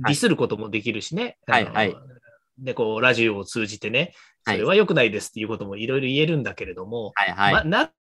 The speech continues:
Speaker 2: 中でやってる人たちはね、まあ、あの、もう正直に真面目にやってるんですから、
Speaker 1: うん。
Speaker 2: うん。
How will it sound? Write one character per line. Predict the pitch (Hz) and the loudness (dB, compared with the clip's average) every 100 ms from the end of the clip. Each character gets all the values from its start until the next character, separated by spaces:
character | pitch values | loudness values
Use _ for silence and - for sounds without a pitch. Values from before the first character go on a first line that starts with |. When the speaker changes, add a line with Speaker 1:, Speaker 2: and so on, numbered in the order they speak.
| _ _ _ | _ _ _
Speaker 2:
中 | - 247 | 2 4
で | 131 | 6
や | 117 | 4
っ | |
て | - | 2
る | 117 | 0
人 | - | 0
た | 117 | 0
ち | 104 | -2
は | |
ね、 | 98 120 143 | -4 -4 -4
ま | 120 101 95 - | -4 -4 -6 -10
あ、 | 107 | -8
あ | |
の、 | 92 95 104 | -8 -10 -12
も | 131 104 | -14 -10
う | |
正 | - 131 | -2 0
直 | 135 170 123 | 0 0 -4
に | 92 92 - | -6 -12 -14
真 | 131 113 113 | -6 -2 -2
面 | 110 | -2
目 | 127 | 2
に | |
や | 139 | 2
っ | - | 2
て | 123 | 0
る | 190 | 0
ん | |
で | 180 | -2
す | - | -4
か | 92 | -4
ら、 | 104 92 - _ _ 104 | -4 -4 -10 _ _ -10
Speaker 1:
う | |
ん。 | 104 95 87 - | -8 -8 -10 -10
Speaker 2:
う | 110 | -10
ん。 | 95 | -10